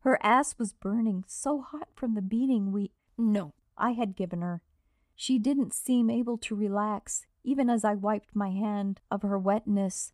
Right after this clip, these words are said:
carefully pulled the bedcloths up and over her, and put a pillow under her loose rolling head. She still jumped and quivered from the crop. I tucked her in and kissed her forehead. Her face seemed to be on fire, and her breath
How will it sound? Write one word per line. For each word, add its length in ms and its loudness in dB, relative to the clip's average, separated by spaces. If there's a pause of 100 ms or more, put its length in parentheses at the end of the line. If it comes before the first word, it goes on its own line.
carefully 540 2
pulled 400 0
the 80 -2
bedcloths 920 0
up 200 -4
and 160 0
over 300 0
her, 300 -2 (120)
and 180 2
put 160 2
a 40 2
pillow 400 0
under 280 -2
her 180 -4
loose 400 -2
rolling 420 0
head. 400 -4 (180)
She 240 -8
still 380 -2
jumped 440 0
and 140 -2
quivered 500 -6
from 240 -6
the 80 -6
crop. 480 -4 (680)
I 80 2
tucked 320 -2
her 140 4
in 280 6
and 180 4
kissed 280 -4
her 100 0
forehead. 580 0 (320)
Her 120 2
face 500 -2
seemed 380 4
to 80 0
be 200 4
on 220 2 (100)
fire, 540 -2
and 140 0
her 80 -2
breath 360 0